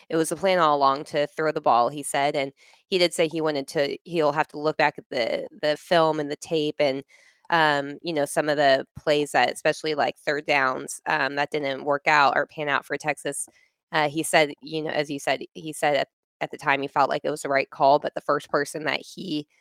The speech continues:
um, really takes a look at and, like, grades is himself,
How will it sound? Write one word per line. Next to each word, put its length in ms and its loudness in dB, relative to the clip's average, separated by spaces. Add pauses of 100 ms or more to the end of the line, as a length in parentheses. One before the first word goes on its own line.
(320)
um, 500 0 (840)
really 380 4
takes 300 -2
a 40 0
look 280 2
at 240 6
and, 180 -2
like, 240 -6
grades 480 2
is 140 -6
himself, 680 4